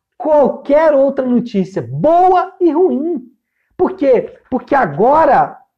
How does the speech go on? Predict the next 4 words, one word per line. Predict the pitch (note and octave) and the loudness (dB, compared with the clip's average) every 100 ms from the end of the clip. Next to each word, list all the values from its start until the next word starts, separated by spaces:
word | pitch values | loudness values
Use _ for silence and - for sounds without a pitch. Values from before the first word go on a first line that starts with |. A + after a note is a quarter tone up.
| _ | _
nós | F3+ A#3+ C4 | -4 0 0
não | D4 D#4+ | -2 -4
temos | F#4+ - C#4 C4 G3 | -2 -2 0 -2 -2
apenas | A3+ G#3+ - - B3+ C#4 B3+ A3 F#3 C#3 - - | -2 -4 -8 -4 0 2 2 0 0 -2 -6 -18